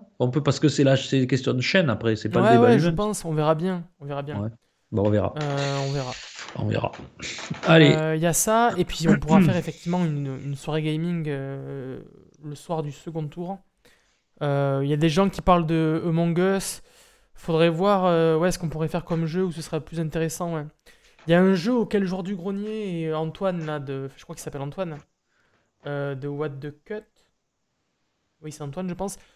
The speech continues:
Speaker 2: Un jeu où, tu sais, faut, faut trouver des indices, sortir de, de pièces, et cetera. Une sorte d'escape game. Un
Speaker 1: Ouais.
Speaker 2: peu comme Among Us, en fait, où t'as des, t'as des, euh,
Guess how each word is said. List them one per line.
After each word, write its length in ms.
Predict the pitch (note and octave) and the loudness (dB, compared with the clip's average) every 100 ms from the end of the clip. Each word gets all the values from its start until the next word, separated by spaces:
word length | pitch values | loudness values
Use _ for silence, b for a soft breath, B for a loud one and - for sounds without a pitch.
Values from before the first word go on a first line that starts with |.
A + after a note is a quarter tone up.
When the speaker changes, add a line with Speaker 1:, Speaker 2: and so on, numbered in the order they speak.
| _ - | _ -2
Speaker 2:
Un 160 | E3 | 0
jeu 200 | E3 G#3 | 2 2
où, 80 | A#3 | 2
tu 120 | F3 | -2
sais, 180 | F3+ A#3 | -8 -8
faut, 220 | A3+ F#3 E3+ D#3+ | -8 -10 -10 -12
faut 180 | D3+ F3 | -16 -16
trouver 260 | - F3 F#3 | -10 -4 -2
des 160 | F3+ | -2
indices, 540 | F#3 F#3 F#3 G#3 G#3+ - | -2 -4 -4 -6 -6 -10
sortir 760 | F3 - - G#3 G#3 F3+ E3+ | -14 -14 -10 -4 -4 -2 -4
de, 180 | D#3+ E3 | -4 -6
de 100 | D#3 | -8
pièces, 280 | - G3 E3+ | -8 -8 -8
et 40 | |
cetera. 280 | - E3 F3+ | -10 -4 -4
Une 60 | F3 | -4
sorte 120 | D#3+ | -8
d'escape 320 | D#3+ - E3 | -8 -8 -8
game. 360 | D#3 G3 F3+ D3 b b - | -2 -2 -2 -6 b b -4
Un 80 | - | -2
Speaker 1:
Ouais. 40 | |
Speaker 2:
peu 60 | G#3 | 0
comme 160 | A3+ | 2
Among 240 | G3+ F#3 F3+ | 2 2 2
Us, 160 | G#3 | 2
en 80 | F3+ | 0
fait, 140 | F3 - | -6 -8
où 40 | |
t'as 120 | F3+ | -6
des, 220 | D3+ D3+ D3 C#3+ C#3 _ _ _ _ _ _ | -6 -6 -8 -12 -14 _ _ _ _ _ _
t'as 140 | D#3+ D3 | -6 -6
des, 300 | D3+ D#3 D3+ | -4 -4 -4
euh, 560 | C#3+ C3+ C3 B2+ B2 | -6 -8 -10 -12 -16